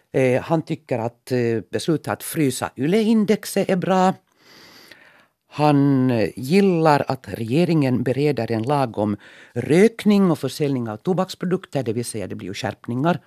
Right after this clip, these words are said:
givetvis. Eh, han, eh, ger regeringen en eloge för att man ändrar, eh,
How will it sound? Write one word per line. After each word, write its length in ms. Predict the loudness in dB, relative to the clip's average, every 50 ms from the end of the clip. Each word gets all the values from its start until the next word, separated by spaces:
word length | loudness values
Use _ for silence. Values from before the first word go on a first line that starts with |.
| _ -20 -20 -20 -20 -20 -20 -20 -20 -20 _ _
givetvis. 800 | -6 -2 0 2 0 0 -2 -2 -2 0 0 0 0 -2 -4 -6 -8 _ _ _ _ _ _ _ _ -20 -20 _ _ _ -20 _ _ _ _ _ _ 4
Eh, 340 | 6 6 8 6 6 4 2
han, 600 | 0 0 2 4 4 6 6 4 4 4 4 2 2 0 -2 -4 _ _ _ _ _ _ _ _ _ _ -2
eh, 500 | 0 2 4 4 4 2 0 -2 -4 -2
ger 300 | 0 4 4 4 4 2 -2 -6 _ _ _ _
regeringen 600 | -8 -4 -2 0 2 2 2 2 4 2 2 2 2
en 180 | 2 0 0 0
eloge 600 | -2 -4 -2 0 2 2 2 2 0 -2 -6 -10 -12
för 260 | -10 -4 -2 -2 -2 -2
att 180 | -4 -6 -4 -2
man 160 | -2 -4 -4 -4 _
ändrar, 520 | -4 -2 0 2 2 0 0 -2 -2 -4 -4 -6 _ _ _ _ _ _ _ _ -6
eh, 260 | -2 0 0 0 0